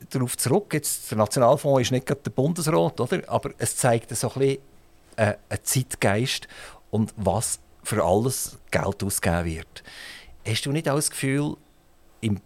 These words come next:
Bundesbern wird einfach ganz Haufen Geld ausgegeben, das nicht nötig wäre, wo wir für ganz cooles Zeugs könnten brauchen,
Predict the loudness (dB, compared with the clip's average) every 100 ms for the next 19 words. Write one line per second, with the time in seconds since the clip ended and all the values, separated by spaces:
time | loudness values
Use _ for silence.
0 | -4 0 0 -2 2 2 4 0 -2 -2
1 | -2 0 -2 -2 -6 -4 -4 -4 -6 -6
2 | -4 -4 -4 -6 -8 -4 -2 -2 -2 -2
3 | 0 0 0 0 -2 0 0 -2 -4 -2
4 | 0 -2 -8 -6 -2 0 -2 -4 -4 -4
5 | -4 -4 -4 -4 -4 -4 -4 -4 -2 -4